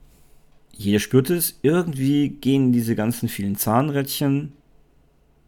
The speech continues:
die funktionieren nicht mehr. Und wir machen das, was man immer macht. Man hat ein Feuerchen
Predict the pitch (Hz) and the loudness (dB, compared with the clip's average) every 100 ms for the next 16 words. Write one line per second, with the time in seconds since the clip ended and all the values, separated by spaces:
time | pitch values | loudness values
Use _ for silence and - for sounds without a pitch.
0 | _ _ - 113 127 123 113 101 101 - | _ _ -12 -2 -2 0 -2 -2 -4 -8
1 | - - - _ _ _ _ _ _ _ | -12 -14 -20 _ _ _ _ _ _ _
2 | _ _ _ _ _ _ _ _ _ _ | _ _ _ _ _ _ _ _ _ _
3 | _ _ _ - 101 107 104 - - - | _ _ _ -6 -2 -2 -4 -8 -10 -12
4 | - - - - _ _ _ _ _ _ | -16 -20 -20 -20 _ _ _ _ _ _
5 | _ 107 98 147 180 151 127 170 - 131 | _ 0 0 0 0 2 4 2 -2 -4
6 | - 123 131 147 143 165 - - - - | 0 0 0 0 0 -2 -4 -14 -18 -18
7 | _ _ _ _ _ _ _ _ _ - | _ _ _ _ _ _ _ _ _ -8
8 | 101 104 110 104 123 139 143 156 175 233 | -4 -2 -2 0 2 2 0 -2 -2 -6